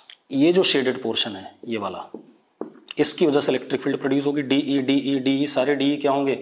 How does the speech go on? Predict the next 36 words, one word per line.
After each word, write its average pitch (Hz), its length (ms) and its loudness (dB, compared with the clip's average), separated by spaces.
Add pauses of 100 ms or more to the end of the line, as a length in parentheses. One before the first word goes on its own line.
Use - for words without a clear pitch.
(500)
Same 147 300 0
direction 147 320 -2
में, 147 140 -10
क्योंकि 131 160 -12
सारे 139 200 -2
सिलिंड्रिकल 143 460 -4
cells 151 280 -6
हैं। - 80 -16 (840)
ये 170 140 2
D 160 260 0
same 170 340 2
directions 185 420 0
में 143 80 0
होंगे 117 340 -4
सारे 143 260 -4
के 127 80 -6
सारे, 120 240 -4 (640)
तो 147 60 -2
net 131 320 2
electric - 460 -2
field 170 240 -4
इसी, 160 220 -2 (460)
इस 160 140 -2
point 117 360 0
पे 117 80 0 (920)
इधर 147 180 0
की 151 100 -8
तरफ 151 200 -4
ही 156 60 -6
होगी। 143 220 -6 (4000)
रेडियली 127 340 4
आउटवर्ड 143 340 2
अगर 135 160 2
पॉजिटिव 131 320 2
चार्ज 139 260 0
है 165 80 -16